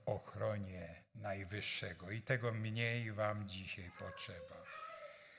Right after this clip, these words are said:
Pozostać w ochronie Najwyższego. A zatem historia, na którą Jezus się powołał, a Łukasz napisał,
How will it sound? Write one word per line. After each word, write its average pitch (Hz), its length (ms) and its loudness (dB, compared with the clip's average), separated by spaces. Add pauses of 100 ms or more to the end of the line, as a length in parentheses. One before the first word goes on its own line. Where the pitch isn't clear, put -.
(200)
Pozostać 127 640 4
w 120 40 2
ochronie 123 440 2
Najwyższego. 120 640 2
A 120 40 4
zatem 180 300 6
historia, 214 540 4
na 156 140 6
którą 151 300 4
Jezus 180 360 4
się 143 160 -2
powołał, 160 460 4
a 131 40 6
Łukasz 165 440 4 (320)
napisał, 165 680 4